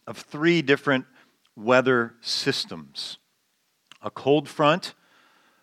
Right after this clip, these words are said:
a low pressure area, and Hurricane Grace. Uh, these three systems eventually collided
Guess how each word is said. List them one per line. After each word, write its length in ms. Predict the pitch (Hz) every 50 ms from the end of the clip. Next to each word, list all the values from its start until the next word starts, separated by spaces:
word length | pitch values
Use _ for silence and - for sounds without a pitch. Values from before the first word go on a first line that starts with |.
| _ _ -
a 80 | 101
low 200 | 104 107 113 127
pressure 520 | 131 - - - 151 156 165 - 147 131 117
area, 560 | - 113 117 117 110 110 107 110 120 117 - _ _ _ _ _ _ _ _ _ _ _ _
and 180 | - 113 113 110
Hurricane 680 | - - 127 139 139 139 131 - - 131 127 120 113 110
Grace. 600 | 95 98 101 101 92 85 - - - - - - _ _ _ _ _ _ _ _ _ _ _ _ _ _ _ _ _ _ _ _ _ _ _ _ _ _ _ -
Uh, 120 | 107 95
these 320 | 92 104 131 160 180 165 -
three 220 | - 170 165 170
systems 800 | - - 160 147 - - - 101 87 87 90 104 - - - - _ _ _ _ _ _ _ _ _ _ -
eventually 640 | 107 101 98 120 127 135 - - - 139 120 131
collided 760 | 127 - - - 131 127 127 127 127 117 98 95 90 87 85 -